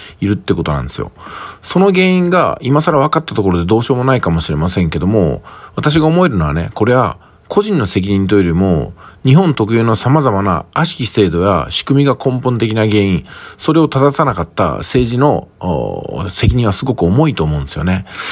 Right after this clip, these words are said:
で、これからね、五つぐらいにまとめて、どこが悪かったのか、どうすればいいのかってことを考えてみようかと思うんですよね。まあ、原因の一つ目は、日本特有の新卒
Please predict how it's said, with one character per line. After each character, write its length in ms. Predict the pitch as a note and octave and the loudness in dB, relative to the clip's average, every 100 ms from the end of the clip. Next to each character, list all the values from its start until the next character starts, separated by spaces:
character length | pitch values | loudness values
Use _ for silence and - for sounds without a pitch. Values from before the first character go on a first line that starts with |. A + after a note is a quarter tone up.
| - - | -12 -2
で、 240 | C3+ A2 - | 2 2 2
こ 120 | C3+ | -2
れ 80 | D3+ | 0
か 100 | D#3 | 0
ら 80 | |
ね、 220 | D#3 A2 - | 0 -2 -4
五 220 | D3 - | -6 -8
つ 140 | - G3 | -2 0
ぐ 80 | |
ら 120 | A3 D3+ | 2 0
い 60 | |
に 100 | G#2+ | 0
ま 140 | F#2 F2 | 0 0
と 100 | G2+ | 0
め 140 | G2 | 0
て、 400 | - G2+ B1 G1+ - | 2 0 0 -6 -6
ど 240 | F2+ F3+ | -2 0
こ 120 | A3+ | 2
が 100 | G3 | 2
悪 180 | G#2 F#2+ | 2 0
か 100 | F#2 | -4
っ 80 | - | -6
た 100 | D#2+ | -6
の 100 | D#2+ | -4
か、 100 | F2+ | -2
ど 160 | F2 A3 | 0 2
う 40 | |
す 100 | - | 2
れ 60 | A2 | 0
ば 100 | F2 | 0
い 40 | |
い 20 | |
の 80 | D#2+ | -2
か 100 | D2+ | -4
っ 40 | |
て 120 | D2 D2+ | -8 -8
こ 100 | C#2+ | -4
と 100 | C#2+ | -4
を 80 | |
考 160 | - E2+ E2 | -2 0 0
え 80 | D#2 | -2
て 120 | - | -2
み 80 | D2+ | -6
よ 80 | C#2+ | -4
う 20 | |
か 100 | C#2 | -6
と 100 | C#2+ | -6
思 100 | C2+ | -8
う 20 | |
ん 40 | C2+ | -8
で 60 | |
す 100 | - | -8
よ 60 | D2+ | -4
ね。 260 | F2 A2 - - _ - - _ - - _ | -2 -4 -6 -18 _ -20 -20 _ -20 -20 _
ま 100 | C#3 | -2
あ、 20 | A2 | 0
原 180 | G2+ D#3 | 2 2
因 220 | F#3+ F#3+ | 2 2
の 80 | F#3 | 0
一 200 | F#3 F3+ | 0 -2
つ 140 | E3 | 2
目 120 | D#3+ | 4
は、 220 | A2 F2+ D#2+ | 4 2 2
日 140 | A#2 | 4
本 200 | E3 C3+ | 4 4
特 240 | G2 E2 | 0 0
有 120 | G2 F#2 | 2 4
の 340 | G#2+ E2+ - | 4 2 -2
新 300 | - - F#3+ | -2 2 2
卒 400 | - G2+ - - | 2 -2 -4 -8